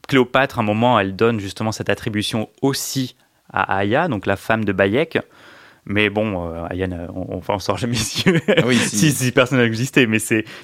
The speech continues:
Speaker 1: mais ce qui est intéressant, c'est que vraiment, ils ont utilisé, euh, ce côté archaïsant et elle-même, Cléopâtre, l'a donné ce titre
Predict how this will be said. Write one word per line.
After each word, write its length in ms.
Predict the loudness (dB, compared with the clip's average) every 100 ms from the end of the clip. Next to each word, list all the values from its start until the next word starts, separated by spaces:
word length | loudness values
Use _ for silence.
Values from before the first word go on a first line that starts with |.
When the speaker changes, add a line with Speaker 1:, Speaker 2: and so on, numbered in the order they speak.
| -4
Speaker 1:
mais 80 |
ce 40 | 0
qui 60 |
est 40 | 2
intéressant, 340 | 4 4 2
c'est 140 | 2 4
que 40 |
vraiment, 260 | 4 4 4
ils 200 | 2 2
ont 40 |
utilisé, 680 | 0 0 2 2 4 4 4
euh, 100 | 4 0 -14 -8
ce 120 | -2
côté 280 | 0 2 0
archaïsant 640 | 2 2 4 2 0 0 0
et 140 | 2
elle-même, 460 | 4 4 2 2 2
Cléopâtre, 420 | -2 2 0 2
l'a 60 | -2
donné 240 | 0 -2
ce 160 | -2 -4
titre 460 | -4 -6 -6 -12